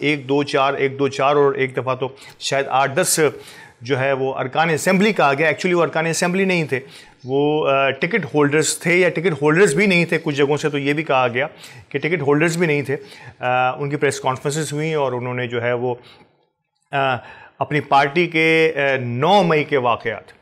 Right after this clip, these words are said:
नौ मई का वाक़या यकीन तौर पर एक स्याह तरीन दिन कहूँगा मैं, ये, ये पाकिस्तान की सियासी तारीख़ का कोई अच्छा दिन नहीं था। लेकिन, अ, इस पर दो राय है, इस पर, अ, अगर इसकी तह तक पहुँचना है तो यकीनी तौर पर अरबाब इख्तियार को इस पर कुछ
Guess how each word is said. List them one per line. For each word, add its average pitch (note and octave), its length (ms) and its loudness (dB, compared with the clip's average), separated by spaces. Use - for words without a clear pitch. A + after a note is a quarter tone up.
नौ D3+ 200 2
मई G3 120 4
का G3+ 120 4
वाक़या F#3 300 4
यकीन E3 240 2
तौर E3 140 0
पर F#3 120 0
एक F3+ 120 0
स्याह F#3 320 2
तरीन F#3 320 0
दिन D#3+ 180 2
कहूँगा C3+ 340 0
मैं, G#2+ 220 -6
ये, D3+ 300 0
ये D3+ 200 -2
पाकिस्तान D3 680 -2
की F3 340 -4
सियासी D#3+ 440 0
तारीख़ E3+ 300 0
का F#3 80 2
कोई F#3+ 240 -2
अच्छा F#3 280 0
दिन D#3+ 200 0
नहीं C#3 280 -2
था। A2 220 -12
लेकिन, F#3+ 400 2
अ, G3+ 420 4
इस F3 120 0
पर - 180 0
दो C#3+ 220 2
राय C#3+ 220 4
है, D#3 180 -4
इस C3 120 -4
पर, F#3 240 2
अ, F3+ 420 4
अगर E3 460 2
इसकी F3 260 0
तह F3+ 240 2
तक F3+ 300 -4
पहुँचना D3+ 400 0
है E3 280 -2
तो C3+ 60 -8
यकीनी C3+ 240 0
तौर D3+ 140 2
पर D#3 140 0
अरबाब C3 340 2
इख्तियार C3 340 0
को E3 220 -4
इस - 160 -6
पर D#3 160 0
कुछ - 360 -2